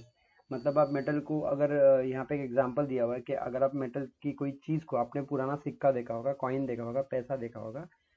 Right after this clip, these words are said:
chiller वाला, तो उसको आप अगर lemon से घिसोगे ना, तो lemon से घिसने के बाद में आपको क्या दिखेगा, आपको दिखेगा कि उसके, अ, उसका shine उभर के आएगा,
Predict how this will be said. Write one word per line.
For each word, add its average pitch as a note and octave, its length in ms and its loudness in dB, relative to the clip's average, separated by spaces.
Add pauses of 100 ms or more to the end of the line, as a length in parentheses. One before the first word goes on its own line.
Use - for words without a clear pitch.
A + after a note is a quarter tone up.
(160)
chiller B2 280 -2
वाला, B2 220 0 (360)
तो C3+ 80 -2
उसको B2 180 -2
आप C3+ 160 6
अगर C3 200 2
lemon B2+ 360 0
से C3 180 -4
घिसोगे A#2+ 480 -2
ना, D#3+ 200 -4 (1080)
तो D#3 380 2 (300)
lemon C3+ 360 0
से D3 220 -2
घिसने C3 400 -6
के C#3+ 120 -6
बाद C3+ 400 4
में F3 220 -4 (100)
आपको C3 260 -6
क्या C#3 140 4
दिखेगा, C#3+ 440 -4 (400)
आपको C#3 280 -4
दिखेगा C#3 540 -4 (160)
कि D3 80 -4
उसके, - 500 -6
अ, - 460 -8 (380)
उसका D#3 400 0
shine E3 460 2
उभर C#3 360 4
के C#3 120 0
आएगा, A2+ 320 -2